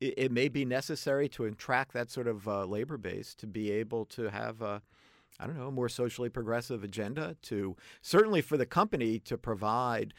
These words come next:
for example, corporations were way out in front on providing, uh, same-sex, uh,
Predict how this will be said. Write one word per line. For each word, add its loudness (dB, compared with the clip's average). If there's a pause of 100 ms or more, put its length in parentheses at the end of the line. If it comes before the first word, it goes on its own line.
(140)
for 2
example, 0 (180)
corporations 0
were 2
way 2
out -2
in -6
front -6
on -6
providing, -4
uh, -4 (540)
same-sex, -2
uh, -2